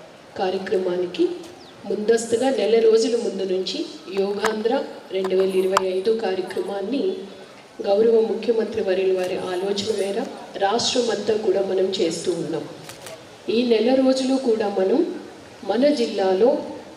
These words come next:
ఐదు క్షేత్రాలలో ఈ కార్యక్రమాన్ని చేస్తూ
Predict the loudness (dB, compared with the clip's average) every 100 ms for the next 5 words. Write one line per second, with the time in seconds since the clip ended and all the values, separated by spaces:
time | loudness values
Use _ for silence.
0 | -14 -2 4 4 4 0 -2 -10 -16 -18
1 | -20 -20 -20 -20 -20 -14 -2 2 2 2
2 | 2 2 4 2 0 -8 -16 -20 -20 -20
3 | -20 -20 -12 -6 -4 0 2 2 0 0
4 | 2 2 2 4 4 2 2 2